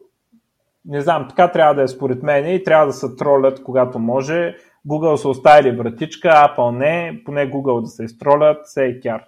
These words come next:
И Steam да се изтролят и други такива. Ам, така, ами, а, мисля, че това са, това ми е всичко на мен.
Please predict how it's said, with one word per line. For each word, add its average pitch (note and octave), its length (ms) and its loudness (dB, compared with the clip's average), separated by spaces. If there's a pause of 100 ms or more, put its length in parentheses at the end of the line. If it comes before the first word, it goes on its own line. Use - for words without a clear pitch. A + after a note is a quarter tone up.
(840)
И C3+ 180 -6
Steam D3 360 -4
да A#2+ 100 -4
се A#2 140 -10
изтролят C#3+ 560 -4
и B2 40 -16
други A#2 280 -8
такива. - 260 -20 (680)
Ам, C3 500 -6 (680)
така, - 440 -4 (120)
ами, G3 680 -4
а, - 180 -12
мисля, E3+ 500 -8
че F#3 420 -4
това D#3 200 0
са, D3+ 460 -4
това C#3 180 -6
ми C#3 140 -8
е B2+ 40 -8
всичко B2+ 400 -14
на G#2+ 120 -14
мен. A#2+ 200 -18